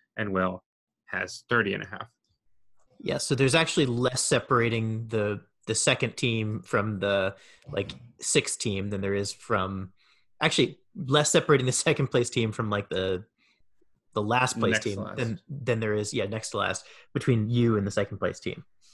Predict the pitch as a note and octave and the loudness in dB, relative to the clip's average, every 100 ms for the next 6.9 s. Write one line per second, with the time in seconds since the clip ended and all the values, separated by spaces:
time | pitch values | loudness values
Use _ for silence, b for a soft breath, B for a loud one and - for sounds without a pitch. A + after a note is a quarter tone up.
0 | b b b - - A2+ G#2+ G#2+ A2 A#2 | b b b -6 0 4 4 2 0 -2
1 | - A#2 A#2+ A#2 A#2 - _ b b b | 0 0 2 0 -4 -14 _ b b b
2 | b b b b _ _ - - - - | b b b b _ _ 4 6 6 4
3 | - D#3+ - C#3 C#3+ - C3+ C3+ C3 C3 | 0 2 4 4 4 4 4 4 6 6
4 | B2+ B2 B2 C3+ - C3+ - B2 A#2+ A2+ | 6 4 0 -2 4 4 4 4 4 4
5 | G2+ G2+ G#2+ - - - _ _ _ _ | 2 2 0 -4 -20 -20 _ _ _ _
6 | _ _ - - - B2 C3 G#2+ | _ _ -20 -20 -6 2 2 2